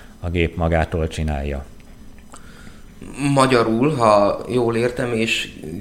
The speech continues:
Speaker 2: és talán tudománytalan lesz a kérdés, de ehhez van köze akkor a mesterséges intelligencia fejlődésének, ugye?
Speaker 1: Természetesen. A számítógépes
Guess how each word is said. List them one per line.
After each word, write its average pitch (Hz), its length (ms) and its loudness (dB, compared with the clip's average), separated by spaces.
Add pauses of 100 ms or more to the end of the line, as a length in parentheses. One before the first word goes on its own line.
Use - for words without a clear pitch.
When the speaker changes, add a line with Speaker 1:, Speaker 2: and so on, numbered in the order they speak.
Speaker 2:
és 123 260 -4 (400)
talán 127 280 2
tudománytalan 113 640 2
lesz 110 200 -2
a 113 80 -6
kérdés, 127 500 0 (600)
de 123 200 2
ehhez 127 300 2
van 190 220 4
köze 104 260 -2
akkor 107 260 -8
a 110 60 -2
mesterséges 113 680 -6
intelligencia 120 720 -4
fejlődésének, 117 960 -4
ugye? 85 220 -4 (560)
Speaker 1:
Természetesen. 113 1120 6 (440)
A 107 80 -2
számítógépes 120 1000 4